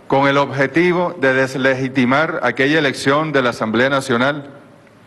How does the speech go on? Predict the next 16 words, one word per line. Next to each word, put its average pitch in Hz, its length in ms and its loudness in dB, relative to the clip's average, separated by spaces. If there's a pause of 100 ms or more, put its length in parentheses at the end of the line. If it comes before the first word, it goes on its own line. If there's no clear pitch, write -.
(1080)
con 131 160 2
el 139 80 2
objetivo 139 480 2
de 156 80 2
abrirle 147 560 0
un 147 140 -2
frente 151 520 -2
fácil 135 480 -4 (220)
al 101 640 -2 (520)
sistema 139 580 0
internacional 139 840 0
tradicional 139 580 0
para 120 180 0
atacar 120 300 0
a 151 60 2
Venezuela 147 560 -2